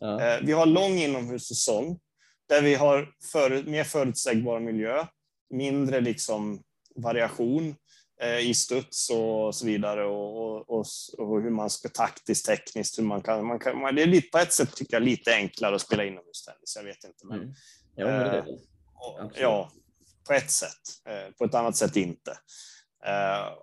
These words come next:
Speaker 2: och då tänker jag mig, om vi skulle liksom börja ha tävlingar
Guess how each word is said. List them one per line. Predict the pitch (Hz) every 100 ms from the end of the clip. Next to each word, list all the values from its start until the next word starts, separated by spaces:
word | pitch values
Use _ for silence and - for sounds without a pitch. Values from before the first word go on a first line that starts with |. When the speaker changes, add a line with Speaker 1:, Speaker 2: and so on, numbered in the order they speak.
| _ 135
Speaker 2:
och | 135
då | 175
tänker | - 151 127 139
jag |
mig, | 135 123 120 -
om | 143 135
vi | 165
skulle | 202 - 185 180
liksom | 147 - 131
börja | 135 135 131
ha | 127 113 110 - _ _ _ _ -
tävlingar | 170 123 113 139 202 139 101 104